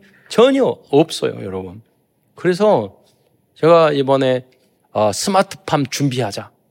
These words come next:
그랬는데 갑자기 뭘 하려고 그래요. 아니라니까요. 여러분 십 년, 이십 년 동안 그걸 해서 다 성공한 사람들, 빅데이터, 에이아이, 스-, 어, 농사 다 해봤던 사람 이야기 듣고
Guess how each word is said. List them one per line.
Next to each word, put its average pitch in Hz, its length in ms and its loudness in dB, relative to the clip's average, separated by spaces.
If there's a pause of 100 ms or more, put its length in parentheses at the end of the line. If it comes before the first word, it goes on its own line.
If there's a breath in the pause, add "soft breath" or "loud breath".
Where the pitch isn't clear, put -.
(240)
그랬는데 127 460 -2
갑자기 - 600 -2
뭘 160 160 4
하려고 151 380 -4
그래요. 95 180 -10
아니라니까요. 123 840 -10 (500 soft breath)
여러분 135 220 -2
십 196 200 -4
년, 190 200 0
이십 151 260 -2
년 151 160 0
동안 131 320 -2
그걸 131 380 -2
해서 147 400 0 (240 loud breath)
다 - 100 -12 (280)
성공한 165 560 0
사람들, 131 500 -2
빅데이터, 135 720 -4
에이아이, 143 720 0 (420 soft breath)
스-, - 240 -10 (180)
어, 147 160 2
농사 139 500 0
다 - 120 -10 (240)
해봤던 190 320 -2
사람 143 200 -2
이야기 131 240 -2
듣고 - 540 -2